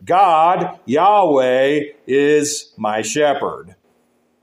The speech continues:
Now, this metaphor to describe God as a shepherd, it's a common one in Scripture. For instance, it is the one that Jesus takes up in John chapter ten, describing himself as the good shepherd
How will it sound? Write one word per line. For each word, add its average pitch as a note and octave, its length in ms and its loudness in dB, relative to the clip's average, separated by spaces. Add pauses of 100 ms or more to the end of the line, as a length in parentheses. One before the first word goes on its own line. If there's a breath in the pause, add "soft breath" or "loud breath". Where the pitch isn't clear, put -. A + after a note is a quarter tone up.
(840)
Now, D3+ 260 0
this E3 180 -2
metaphor F3 720 0
to F3 120 -4
describe D#3 600 -2
God C#3+ 340 2
as B2+ 140 -2
a B2 40 -2
shepherd, B2 480 -2
it's C3+ 140 -2
a C#3 80 -6
common D#3+ 480 -2
one A#2+ 240 -2
in A#2+ 80 -4
Scripture. A#2+ 760 -6 (640)
For A2 140 -4
instance, B2+ 400 -6
it B2 100 -4
is B2 120 -6
the B2 100 -4
one A#2+ 300 -2
that B2 160 -4
Jesus C3 480 -4
takes B2 320 -4
up A#2+ 180 -4
in A#2+ 100 -6
John A2 360 -4
chapter G2+ 440 -4
ten, E3 680 -2 (240 loud breath)
describing F#3+ 640 -2
himself D#3+ 540 -2
as D3+ 220 -2
the D3+ 180 0
good G#3 360 2
shepherd D3 920 -2